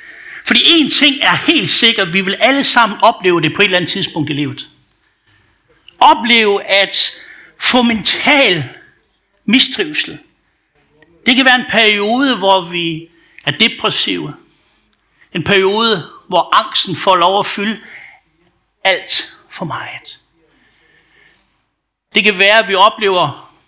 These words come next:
at gå igennem en svær skilsmisse. Det kan være, at andre svigter os.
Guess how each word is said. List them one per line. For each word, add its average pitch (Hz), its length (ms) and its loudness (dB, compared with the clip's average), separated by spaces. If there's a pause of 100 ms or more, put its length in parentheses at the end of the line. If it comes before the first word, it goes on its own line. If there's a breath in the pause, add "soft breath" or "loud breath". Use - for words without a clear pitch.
(240)
at - 80 -4
gå 208 140 2
igennem 202 480 -2
en 156 120 -4
svær 190 360 0
skilsmisse. - 680 -8 (1000 soft breath)
Det 220 100 0
kan 208 80 2
være, 202 180 4
at 202 220 2
andre 226 160 -2
svigter 233 460 0
os. 156 580 -8